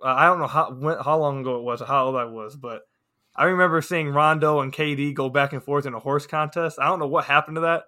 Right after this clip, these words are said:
I don't know if that was, like, the first time it ever happened and the only time it ever happened,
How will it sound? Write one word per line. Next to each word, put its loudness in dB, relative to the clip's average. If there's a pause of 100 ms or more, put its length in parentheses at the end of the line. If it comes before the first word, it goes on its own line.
(300)
I 4
don't 8
know 6
if -2
that 4
was, 2
like, 0
the -10
first 0
time -2
it 0
ever 2
happened 0 (260)
and -10
the -4
only -2
time -4
it 0
ever -2
happened, -2